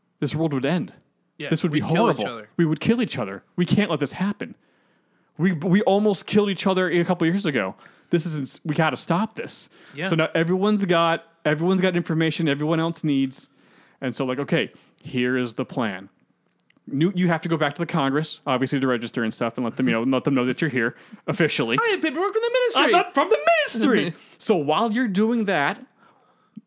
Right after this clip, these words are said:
Speaker 1: Jacob and I will go to the records room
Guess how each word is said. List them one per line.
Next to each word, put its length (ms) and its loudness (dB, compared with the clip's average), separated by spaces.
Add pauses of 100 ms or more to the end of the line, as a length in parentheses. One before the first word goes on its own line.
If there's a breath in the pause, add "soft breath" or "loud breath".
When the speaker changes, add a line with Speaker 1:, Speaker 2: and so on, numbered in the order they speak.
(140)
Speaker 1:
Jacob 360 -2
and 100 -2
I 280 -2 (100)
will 300 -2
go 260 2
to 120 -4
the 100 -2
records 440 -4
room 300 -8